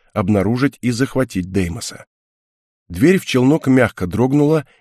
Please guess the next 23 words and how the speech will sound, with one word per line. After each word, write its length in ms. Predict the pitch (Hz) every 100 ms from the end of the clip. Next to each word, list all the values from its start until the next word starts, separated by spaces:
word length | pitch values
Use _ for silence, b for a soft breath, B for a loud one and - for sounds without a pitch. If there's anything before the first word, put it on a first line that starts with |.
| -
и 80 |
стала 380 | 139 - 123 107
закрываться, 680 | 101 117 131 117 - - 82 - _
отрезая 520 | 98 92 92 104 127
нас 220 | 104 107
от 120 | 117 -
платформы 500 | 101 - 98 90 87
полиса. 520 | 92 87 - - - _ _ _ _
Светильники 560 | _ 117 - 120 107 104
на 120 | 95
стенах 360 | - 101 120 139
вспыхнули 480 | - - - 87 85
ярче, 520 | 85 135 127 139 117 b b -
а 100 | 101
затем 300 | 120 180 165
на 120 | 135
нас 220 | 131 -
рухнула 560 | 127 120 117 - 104 98
тьма. 360 | 92 90 65 - _ _ _ _ _
Я 140 | 110
услышал 440 | 117 110 127 117 113
вскрик 340 | - 110 101
Хел 320 | - 143 156